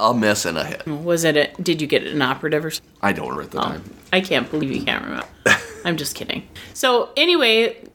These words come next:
Speaker 2: again, cat and mouse, back and forth, and trying to remember. Also, for me,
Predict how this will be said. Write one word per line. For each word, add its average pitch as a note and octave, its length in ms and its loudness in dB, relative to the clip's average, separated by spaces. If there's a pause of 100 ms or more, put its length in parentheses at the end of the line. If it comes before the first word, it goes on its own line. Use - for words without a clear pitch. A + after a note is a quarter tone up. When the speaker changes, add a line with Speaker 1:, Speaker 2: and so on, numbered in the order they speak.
(220)
Speaker 2:
again, G#3+ 380 2
cat G3+ 240 0
and A3+ 100 0
mouse, F3 460 0 (180)
back F#3+ 240 0
and A#3 140 -2
forth, F3 560 0 (220)
and F3+ 720 4 (200)
trying A#3+ 300 4
to B3+ 60 4
remember. G#3 800 2 (360)
Also, A#3+ 480 4
for A#3 180 2
me, G#3+ 540 4